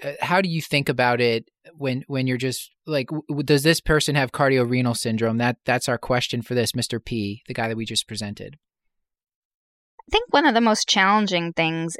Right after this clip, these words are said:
Speaker 2: is determining what the right treatment is. And so the s-, breakdown of the cardiorenal syndromes into each of these five components can be a helpful framework to think about how can I di-,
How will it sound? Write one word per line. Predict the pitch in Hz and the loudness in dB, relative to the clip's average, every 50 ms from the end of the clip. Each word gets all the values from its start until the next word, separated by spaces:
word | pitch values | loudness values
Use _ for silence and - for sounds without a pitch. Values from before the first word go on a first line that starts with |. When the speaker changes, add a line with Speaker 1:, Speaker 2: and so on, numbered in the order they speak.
| - | -2
Speaker 2:
is | - 185 175 170 165 160 165 165 165 | 2 2 4 4 4 2 0 -2 -4
determining | - - 190 - - - 214 214 208 202 190 180 175 | -4 -4 -4 -2 0 0 2 2 2 2 0 0 0
what | 160 180 - | 0 -2 0
the | - - | 0 0
right | 170 156 - - | 0 0 0 -4
treatment | - - - - 185 190 - 220 247 277 - | -8 -8 -2 -2 -2 0 0 0 0 0 2
is. | - 269 294 349 359 - - _ - - - - _ - | 2 2 2 2 0 -4 -10 _ -20 -20 -20 -14 _ 0
And | - 226 220 214 | 0 0 0 2
so | - 233 208 202 196 190 190 - _ _ - | 2 4 6 6 6 6 4 0 _ _ 2
the | - 185 185 180 175 175 | 4 6 6 6 6 4
s-, | 175 - - - - - - - - 196 - | 2 0 -2 0 0 -2 -4 -4 -8 -8 0
breakdown | - 220 226 254 277 302 - - - - 190 190 185 175 175 170 170 | 4 4 6 6 6 4 2 -2 0 2 4 4 6 4 4 2 2
of | - 190 196 208 190 | 4 6 6 4 4
the | 180 190 | 2 0
cardiorenal | - - 185 185 175 175 170 160 165 165 170 170 175 | 2 2 2 4 4 4 2 2 0 0 0 0 0
syndromes | 175 - 170 170 160 165 165 165 165 156 - | 0 -2 -4 -2 0 0 0 0 -2 -4 -6
into | - 180 175 - 185 - | -6 -6 -4 -4 -6 -4
each | - 196 196 - | -4 -2 0 0
of | 190 170 160 | 0 0 -2
these | 165 165 160 - | -2 -4 -4 -2
five | - - 175 170 - - | 0 0 0 0 -2 -4
components | - 175 175 - - 190 202 190 175 175 170 - - - - - - _ - | -8 -10 -6 -2 0 2 2 2 2 0 -2 -4 -12 -16 -18 -20 -20 _ 0
can | - 302 302 320 285 _ _ - | 2 4 4 4 2 _ _ 0
be | - 320 | 2 2
a | 381 | 4
helpful | 311 285 262 - - 247 226 - | 4 2 0 2 4 2 2 2
framework | - - - 180 196 240 311 427 480 - - - | 2 -2 0 0 2 2 2 0 0 -4 -2 0
to | - 196 | 0 0
think | - - 226 220 208 | 2 0 -2 0 2
about | 208 190 185 180 180 175 170 - _ _ _ - - _ - | 2 2 4 4 4 4 4 2 _ _ _ -20 -20 _ -8
how | - - - - 233 240 247 240 | -4 0 2 4 6 6 4 4
can | - - 254 214 | 4 2 2 4
I | 190 185 | 4 4
di-, | 185 180 170 175 | 4 4 2 2